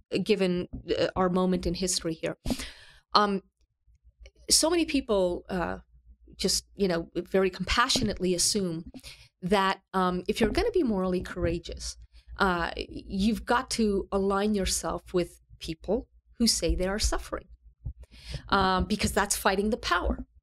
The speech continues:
you know? You're fighting the suffering, so you're fighting the power. But I would say that often, uh, people who say they are suffering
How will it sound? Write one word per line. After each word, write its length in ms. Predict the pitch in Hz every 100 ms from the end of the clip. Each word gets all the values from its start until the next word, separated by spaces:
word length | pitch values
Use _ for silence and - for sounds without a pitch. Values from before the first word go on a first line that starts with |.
| - -
you 140 | 190
know? 240 | 180 214 - _ _
You're 140 | - 196
fighting 360 | - 202 214
the 60 | 220
suffering, 380 | - 240 - 349
so 140 | 254
you're 120 | 196
fighting 340 | 196 214 220 226
the 60 |
power. 400 | - - 349 - - - - - - - - - - _ _ - -
But 240 | 220 247
I 160 | 254 381
would 160 | 392 -
say 360 | - 196 185
that 340 | 185 196 185 - _ _ -
often, 640 | 240 - - - - 120 - - _ _ _ _ _ _ _ -
uh, 60 | - - - - - - - - - _ -
people 640 | 311 311 277 247 220 - _ -
who 140 | 254
say 300 | 226 294 330
they 100 | 311
are 140 | 269 269
suffering 640 | - 339 - 190 175